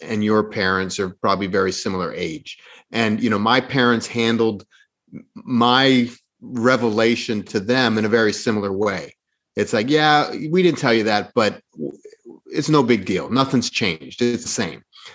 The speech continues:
you know? And, um, you know, you go back to the sixties, you go back to the fifties, the forties,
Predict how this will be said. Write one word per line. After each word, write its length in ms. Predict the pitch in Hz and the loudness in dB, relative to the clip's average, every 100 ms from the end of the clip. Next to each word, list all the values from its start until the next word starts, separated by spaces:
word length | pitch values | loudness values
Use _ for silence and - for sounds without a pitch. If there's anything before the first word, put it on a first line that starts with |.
| _ | _
you 100 | 113 | 2
know? 240 | 107 98 - - - _ | 4 2 -2 -20 -20 _
And, 420 | 131 127 123 120 | 0 4 4 4
um, 400 | 120 113 107 110 - | 4 4 4 0 0
you 80 | 254 | 4
know, 60 | |
you 120 | 147 202 | 4 4
go 140 | 214 | 2
back 240 | 160 131 | 4 0
to 80 | - | 0
the 100 | 107 | -4
sixties, 720 | - - 110 - - 156 170 | -4 -4 -4 -4 -2 -2 0
you 80 | 196 | 0
go 120 | 208 | 0
back 240 | 170 151 - | 2 0 0
to 60 | |
the 120 | 110 107 | -4 -4
fifties, 920 | - - 113 - - 113 139 151 - _ _ | -6 -6 -4 -4 -4 0 0 -2 -14 _ _
the 80 | 170 | -6
forties, 720 | - - 113 110 113 127 - | -4 0 2 4 2 0 -2